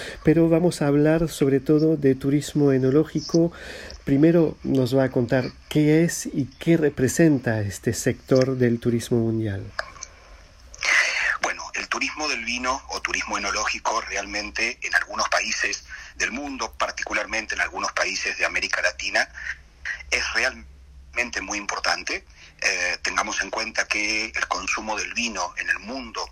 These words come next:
Speaker 2: está creciendo año tras año. La calidad con la que está produciendo, en este caso América Latina, eh, sus vinos, está creciendo año tras año, ya no solamente Argentina como, como quizás país líder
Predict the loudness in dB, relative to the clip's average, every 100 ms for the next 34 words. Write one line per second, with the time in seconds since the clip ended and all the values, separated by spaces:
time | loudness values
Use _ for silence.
0 | -10 -6 -2 -2 -4 -6 -6 -6 -4 -6
1 | -4 -8 -10 -2 -2 -2 -6 -6 -2 -2
2 | -2 -6 -10 -12 -8 -4 -4 -2 -4 -4
3 | -6 -2 -2 -2 -6 -6 -4 -2 -4 -6
4 | -10 -6 -2 -2 -2 -6 -8 -6 -8 -8
5 | -2 -2 0 -4 -4 -6 -4 -4 -4 -4
6 | -2 -4 -4 -14 -12 -14 -8 -4 -4 -4
7 | -4 -2 -4 -4 -6 -6 -6 -4 -4 -4
8 | -4 -4 -6 -4 -2 -2 -6 -6 -4 -4
9 | -6 -6 -6 -6 -6 -6 -2 0 -2 -4
10 | -4 -4 -2 -4 -6 -6 -6 -6 -6 -6
11 | -4 -6 -6 -4 0 0 0 -2 -4 -4
12 | -4 -4 -2 -2